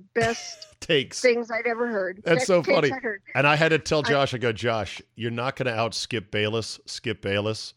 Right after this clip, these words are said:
Speaker 2: So that
Speaker 1: Right.
Speaker 2: ridiculous hot
Speaker 1: Well,
Speaker 2: take.
Speaker 1: I know.
Speaker 2: And he's like,
Speaker 1: I
Speaker 2: "No."
Speaker 1: know.
Speaker 2: He's like, "No, seriously. He's just,
Speaker 1: No.
Speaker 2: he's just lucky. I hate, I hate it. I can't stand it." So
Speaker 1: He's,
Speaker 2: anyway.
Speaker 1: he, yeah. He, so I,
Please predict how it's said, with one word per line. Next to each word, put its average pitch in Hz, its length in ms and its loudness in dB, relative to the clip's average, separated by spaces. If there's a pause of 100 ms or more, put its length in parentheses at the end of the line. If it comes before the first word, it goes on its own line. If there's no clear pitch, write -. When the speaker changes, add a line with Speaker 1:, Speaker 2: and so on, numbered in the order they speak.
Speaker 2:
So - 240 -2
that 113 240 2
Speaker 1:
Right. 104 200 4
Speaker 2:
ridiculous 120 600 0
hot 110 340 -4
Speaker 1:
Well, 120 100 0
Speaker 2:
take. 127 140 -6
Speaker 1:
I 285 60 0
know. 247 300 2
Speaker 2:
And 147 100 4
he's 175 140 4
like, 156 100 6
Speaker 1:
I - 40 8
Speaker 2:
"No." 202 200 10
Speaker 1:
know. - 160 -6
Speaker 2:
He's 147 140 2
like, 180 100 6
"No, 202 240 4
seriously. 190 520 2 (120)
He's 135 160 -4
just, 175 320 2
Speaker 1:
No. 226 120 -4
Speaker 2:
he's 156 120 2
just 160 220 0
lucky. 156 340 2
I 107 140 2
hate, 131 180 2
I 117 140 2
hate 160 180 4
it. 104 80 -2
I 98 80 -2
can't 131 300 -2
stand 120 320 0
it." - 100 -16
So - 220 2
Speaker 1:
He's, 143 100 4
Speaker 2:
anyway. 98 180 -4 (220)
Speaker 1:
he, 254 420 2
yeah. 220 180 2 (200)
He, 285 240 2
so 262 320 2
I, 277 100 4